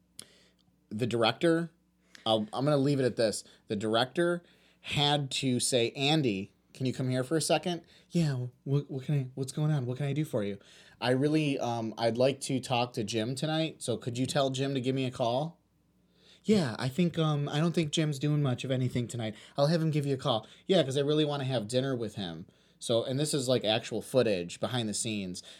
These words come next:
And he's like, "Yeah, no problem." And you see Danny DeVito's just like this. Just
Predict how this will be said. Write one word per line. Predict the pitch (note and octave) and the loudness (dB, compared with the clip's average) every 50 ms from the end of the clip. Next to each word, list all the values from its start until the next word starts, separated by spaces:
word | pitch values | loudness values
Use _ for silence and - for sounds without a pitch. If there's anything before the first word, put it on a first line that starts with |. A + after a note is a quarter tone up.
| - - | -8 -4
And | B2+ | -2
he's | B2+ A2+ | -2 -2
like, | A#2+ A2+ - | -2 0 2
"Yeah, | G3 F#3+ D#3+ C3 | 2 4 4 2
no | C3 C#3 C3 | 2 0 -2
problem." | C3+ D#3 D3+ C#3+ C3 A#2+ A2 G#2+ G#2+ - - - - | 0 0 0 0 0 0 -2 -6 -6 -8 -14 -16 -8
And | - C3 C3+ | -6 -4 -2
you | C3+ | -2
see | B2+ - E3 C#3+ | 0 0 -2 0
Danny | B2 C3 B2 B2+ C3 B2 A2+ | 0 0 0 0 0 0 -2
DeVito's | G#2 A2+ A#2 A2+ G2+ F#2+ F#2+ | -2 -2 -2 -2 -2 -2 -4
just | F#2 - G2 - - | -6 -8 -8 -8 -8
like | F#2 F2+ G2 | -8 -6 -4
this. | G2+ G2+ F#2 E2 E2+ - - - - _ _ _ _ _ _ _ _ _ _ _ _ _ _ _ - - _ | -4 -4 -2 -4 -6 -8 -10 -12 -14 _ _ _ _ _ _ _ _ _ _ _ _ _ _ _ -20 -20 _
Just | - G#2 F#2+ F#2+ - - - | -8 -6 -6 -6 -8 -12 -14